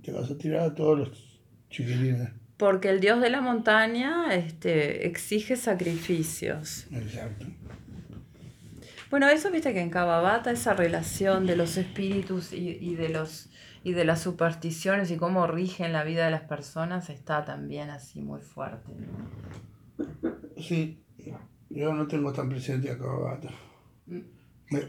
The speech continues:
Speaker 1: en este caso me guío por lo, lo que hay en la película, porque, como te decía, yo decidí, este,
Speaker 2: ¿Qué decidiste?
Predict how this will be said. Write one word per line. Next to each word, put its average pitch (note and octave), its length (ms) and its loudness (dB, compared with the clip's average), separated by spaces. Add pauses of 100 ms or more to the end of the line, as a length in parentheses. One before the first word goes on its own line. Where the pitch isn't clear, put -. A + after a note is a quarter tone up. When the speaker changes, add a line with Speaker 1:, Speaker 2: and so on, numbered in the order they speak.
(380)
Speaker 1:
en C#3 180 -2
este D3+ 240 2
caso D#3+ 280 2
me D3 380 0
guío D#3+ 300 4
por D3+ 160 0
lo, B2+ 200 -6
lo C#3 180 -6
que C#3 140 -6
hay C#3+ 140 0
en C#3 100 -2
la B2+ 120 -4
película, D3+ 500 0
porque, B2 380 -6 (1500)
como D3 340 0
te - 100 -6
decía, D3+ 500 -2
yo D#3 200 2
decidí, C3+ 680 -2
este, - 340 -4 (1400)
Speaker 2:
¿Qué A#3 80 -8
decidiste? D3 760 -6